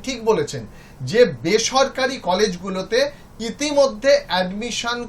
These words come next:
ক্লোজড, আর এখনো কলকাতা বিশ্ববিদ্যালয়ের অধীন কলেজগুলোতে অ্যাডমিশন শুরু হয়নি, অ্যাডমিশন প্রক্রিয়া শেষ হয়নি।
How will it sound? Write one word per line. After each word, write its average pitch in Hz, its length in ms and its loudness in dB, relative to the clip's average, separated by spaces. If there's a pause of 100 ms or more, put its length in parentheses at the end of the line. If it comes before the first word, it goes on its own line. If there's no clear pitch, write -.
(100)
ক্লোজড, 247 560 6 (320)
আর 160 180 2 (120)
এখনো 190 640 0 (300)
কলকাতা 247 500 0
বিশ্ববিদ্যালয়ের 233 1040 2
অধীন 214 360 -4
কলেজগুলোতে 196 880 -2
অ্যাডমিশন 196 720 -6
শুরু 196 260 -12
হয়নি, 196 300 -2
অ্যাডমিশন 185 540 -4
প্রক্রিয়া 196 380 -8
শেষ 233 400 -2
হয়নি। 180 320 -4